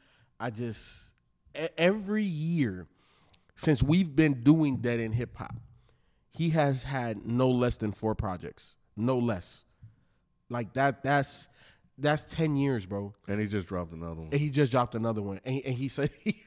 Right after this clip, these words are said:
Speaker 1: has another one he gonna drop too
Speaker 2: Wow.
Speaker 1: outside of this. So it, it's, it's, it's crazy to me, the level of work ethic.
Speaker 2: Mm.
Speaker 1: Um,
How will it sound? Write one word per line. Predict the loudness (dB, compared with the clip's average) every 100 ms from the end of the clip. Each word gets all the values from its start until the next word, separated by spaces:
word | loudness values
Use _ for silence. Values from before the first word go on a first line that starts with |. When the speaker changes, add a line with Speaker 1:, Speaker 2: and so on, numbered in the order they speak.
| 0
Speaker 1:
has | 0 0
another | -2 2 2 2
one | 0 -2
he | -2
gonna | 0 0
drop | 0 -2 -2
too | -4 -4
Speaker 2:
Wow. | -4
Speaker 1:
outside | -4 -6 -6
of | -10
this. | -14 -18 _ -20 -18
So | 2 6 8 8 2 -10 _ _ _ -10
it, | -8 -2
it's, | -2 -2 -2
it's, | -2 -2 -2
it's | -2 -2 -12
crazy | -14 -12 -6 -2 0 0 0 -2 -2 -4 -4
to | -4 -4
me, | -2 -2 0 -2 -2 -6 -10 _ _ _ _ _ _
the | -4
level | 0 2 2 2
of | 2
work | 0 -4 -4
ethic. | -6 -6 -8 -10 _ _ _
Speaker 2:
Mm. | -14 -12 -10 -10 -12 -14 -18 _
Speaker 1:
Um, | -4 0 0 0 -2 -4